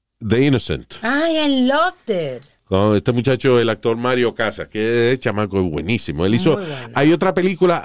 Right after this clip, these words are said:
Speaker 1: I, I, check it if it's still on Netflix, eh,
Speaker 2: Sí,
Speaker 1: de,
Speaker 2: it is, I checked it.
Speaker 1: de
Speaker 2: The Invisible Guest.
Speaker 1: The Invisible Guest. También. Esa es otra película de España, pero excelente. Un thriller cabrón.
Speaker 2: Que nos la
Speaker 1: Buenísimo.
Speaker 2: recomendó, nos la recomendó también Michelle Landín.
Speaker 1: Yeah, thank you, Michelle.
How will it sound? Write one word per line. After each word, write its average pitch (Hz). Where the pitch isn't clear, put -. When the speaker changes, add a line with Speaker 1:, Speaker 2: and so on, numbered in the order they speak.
Speaker 1:
I, 139
I, 127
check 165
it 170
if 151
it's 165
still 151
on 123
Netflix, 101
eh, 101
Speaker 2:
Sí, -
Speaker 1:
de, -
Speaker 2:
it 175
is, 175
I 160
checked -
it. -
Speaker 1:
de 104
Speaker 2:
The 90
Invisible 92
Guest. 151
Speaker 1:
The 131
Invisible 131
Guest. 90
También. 117
Esa 117
es 156
otra 160
película 156
de 135
España, 165
pero 127
excelente. 127
Un 127
thriller 165
cabrón. 110
Speaker 2:
Que 202
nos 196
la 190
Speaker 1:
Buenísimo. 202
Speaker 2:
recomendó, 208
nos 208
la 202
recomendó 190
también 196
Michelle 185
Landín. 156
Speaker 1:
Yeah, 127
thank 147
you, 123
Michelle. 110